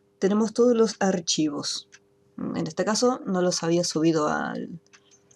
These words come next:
a lo que será el Classroom y quedó dentro de Mediafire. Se puede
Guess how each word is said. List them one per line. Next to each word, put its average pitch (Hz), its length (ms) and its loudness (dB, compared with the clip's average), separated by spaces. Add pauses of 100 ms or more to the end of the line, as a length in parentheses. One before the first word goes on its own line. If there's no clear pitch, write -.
(100)
a 165 40 0
lo 156 100 0
que 160 80 0
será 180 220 4
el 190 80 0
Classroom 254 420 0
y 254 120 -6
quedó 208 380 -4
dentro 180 440 0
de 196 200 0
Mediafire. 160 680 -4 (2250)
Se - 180 -2
puede 240 380 4